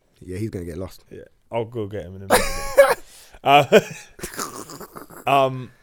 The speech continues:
Speaker 2: yeah, so flipping, it's, it's more the hatred thing. Like, how can you just hate someone else?
Speaker 1: And you don't know them.
Speaker 2: You don't know them, a-, and, and you don't like them because of the color of their skin.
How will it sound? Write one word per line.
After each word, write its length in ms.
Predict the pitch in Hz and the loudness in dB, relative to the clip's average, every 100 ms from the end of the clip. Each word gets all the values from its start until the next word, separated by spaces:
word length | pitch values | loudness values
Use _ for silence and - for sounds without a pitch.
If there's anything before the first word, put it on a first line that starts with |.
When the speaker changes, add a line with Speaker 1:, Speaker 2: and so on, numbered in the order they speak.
| _ _ - - | _ _ -20 -8
Speaker 2:
yeah, 420 | 160 190 127 120 | 0 2 2 -4
so 260 | - 160 147 | -4 -2 -2
flipping, 580 | 190 170 160 147 143 135 _ _ _ _ _ _ _ _ _ - | -4 -6 -6 -6 -10 -18 _ _ _ _ _ _ _ _ _ -6
it's, 180 | 165 160 | -6 -6
it's 120 | 165 170 | -8 -4
more 200 | 233 226 | -4 -2
the 80 | |
hatred 460 | - 202 143 - 135 | -4 -6 -8 -12 -14
thing. 260 | - 92 - - | -14 -18 -20 -8
Like, 360 | 127 - _ _ _ _ _ _ _ | -8 -8 _ _ _ _ _ _ _
how 180 | - 208 | -8 -8
can 180 | 285 285 | -8 -12
you 120 | 214 | -12
just 200 | 170 - | -14 -10
hate 280 | 135 160 - | -10 -10 -10
someone 340 | 139 139 127 | -12 -10 -10
else? 440 | 120 92 - - _ _ _ _ _ | -10 -12 -20 -20 _ _ _ _ _
Speaker 1:
And 120 | 120 117 | -8 -6
you 40 | |
don't 160 | 135 131 | -6 -4
know 120 | 135 | -6
them. 200 | 73 - | -8 -16
Speaker 2:
You 100 | 143 151 | -8 -4
don't 180 | 190 | -2
know 180 | 175 185 | 0 2
them, 240 | 170 165 - | 2 0 -2
a-, 160 | 165 - | -4 0
and, 240 | 175 156 - - - - | -2 -4 -12 -20 -20 -2
and 180 | 151 151 | 0 0
you 100 | 160 | -2
don't 280 | 139 180 143 | 4 4 4
like 180 | 170 156 | -2 -2
them 120 | 139 | -8
because 280 | 131 151 139 | -6 -6 -4
of 60 | |
the 60 | 131 | -6
color 300 | - 160 147 | -4 -2 -2
of 60 | 135 | -2
their 140 | 123 | -6
skin. 440 | - - 196 147 | -8 -8 -8 -8